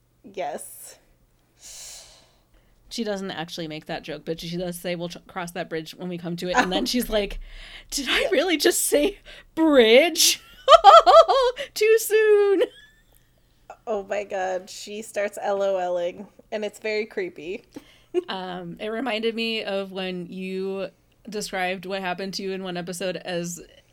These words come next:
Speaker 2: a laugh prison. <laughs>
Speaker 1: Oh, yes, when you get stuck in laugh prison, that is what happened to Elena. <laughs>
Speaker 2: Yeah,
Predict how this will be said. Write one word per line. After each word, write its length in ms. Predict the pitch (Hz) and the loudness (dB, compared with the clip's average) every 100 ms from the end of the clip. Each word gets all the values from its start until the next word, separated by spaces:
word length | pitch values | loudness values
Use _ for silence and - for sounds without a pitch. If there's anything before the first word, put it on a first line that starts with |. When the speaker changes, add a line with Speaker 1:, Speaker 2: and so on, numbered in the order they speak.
| - | -10
Speaker 2:
a 80 | |
laugh 340 | 190 170 202 - | -6 -4 -6 -6
prison. 480 | 220 220 233 240 349 _ _ _ - - | -6 -4 -2 -2 -4 _ _ _ -20 -8
<laughs> 120 | - 415 - - - - | -4 -4 -6 0 2 4
Speaker 1:
Oh, 320 | 277 247 240 | 6 4 2
yes, 440 | 220 220 196 233 - | -2 -2 -2 -4 -4
when 160 | 247 277 | -4 -4
you 60 | |
get 260 | - 247 - | 0 0 0
stuck 260 | - 190 202 | -6 -8 -8
in 100 | 190 | -10
laugh 240 | 185 - | -8 -8
prison, 320 | - 202 196 190 | -10 -10 -10 -6
that 160 | 202 | -4
is 140 | 202 214 | -4 -4
what 160 | 190 196 | -4 -4
happened 340 | 185 185 190 | -6 -8 -10
to 120 | - | -8
Elena. 540 | 185 185 175 185 196 - _ | -8 -8 -8 -6 -6 -8 _
<laughs> 120 | - | -12
Speaker 2:
Yeah, 200 | 370 | -10